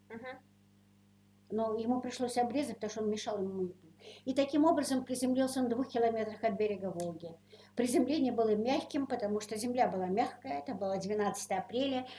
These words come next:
Speaker 2: э, оранжевый скафандр, он был маленького роста.
Speaker 1: Что было выигрышно в тот
Speaker 2: Небольшой.
Speaker 1: момент.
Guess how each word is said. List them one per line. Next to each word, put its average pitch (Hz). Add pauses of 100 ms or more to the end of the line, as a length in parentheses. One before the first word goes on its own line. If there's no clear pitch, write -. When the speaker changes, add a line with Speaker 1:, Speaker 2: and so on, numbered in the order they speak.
(340)
Speaker 2:
э, 180 (1700)
оранжевый 208
скафандр, 233
он 277
был 208
маленького 190
роста. 269 (2250)
Speaker 1:
Что -
было 240
выигрышно 202
в -
тот 254
Speaker 2:
Небольшой. 240
Speaker 1:
момент. -